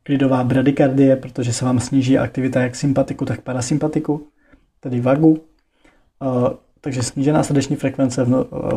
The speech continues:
v běžné činnosti, abnormální únava, flegmatičnost, snížená citlivost na adrenalin, noradrenalin, zpomalená reakční doba a snížená hladina glukózy v zatížení a zase snížená hladina laktátu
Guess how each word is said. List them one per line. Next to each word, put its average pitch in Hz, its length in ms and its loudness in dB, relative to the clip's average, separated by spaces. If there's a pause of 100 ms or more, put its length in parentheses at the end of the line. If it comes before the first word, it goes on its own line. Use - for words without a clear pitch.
(160)
v - 280 -12
běžné 131 420 0
činnosti, 147 540 -4 (440)
abnormální 143 680 4
únava, 147 560 4 (180)
flegmatičnost, 135 1000 0 (260)
snížená 139 460 4
citlivost 131 420 0
na 131 80 6
adrenalin, 127 500 2
noradrenalin, 131 840 2 (460)
zpomalená 135 540 4
reakční 143 480 4
doba 123 400 4 (260)
a 131 120 -6
snížená 131 460 2
hladina 127 340 2
glukózy 123 640 2 (460)
v 135 60 -10
zatížení 131 640 2
a 123 60 -2
zase 123 280 -2
snížená 127 400 2
hladina 127 340 4
laktátu 123 520 -4